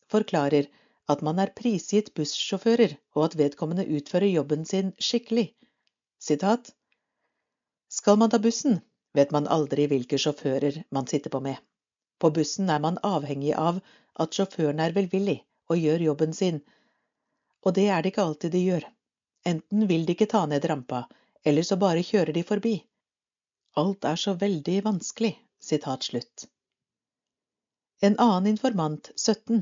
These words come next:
som er blind, forteller at bussruten hun tar daglig til jobb, nå er endret,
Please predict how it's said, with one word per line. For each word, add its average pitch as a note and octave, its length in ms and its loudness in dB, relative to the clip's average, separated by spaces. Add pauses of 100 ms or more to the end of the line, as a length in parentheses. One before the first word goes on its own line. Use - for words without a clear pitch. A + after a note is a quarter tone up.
som - 240 -8
er F3+ 160 -2
blind, A3+ 320 2
forteller E3 480 2 (560)
at F#3+ 140 2 (100)
bussruten F3 640 -2
hun F#3+ 180 0
tar F#3 240 -2
daglig D#3 380 0
til G3 100 0
jobb, F#3 220 0 (100)
nå F3+ 160 0
er G#3+ 160 -4
endret, B3 460 -2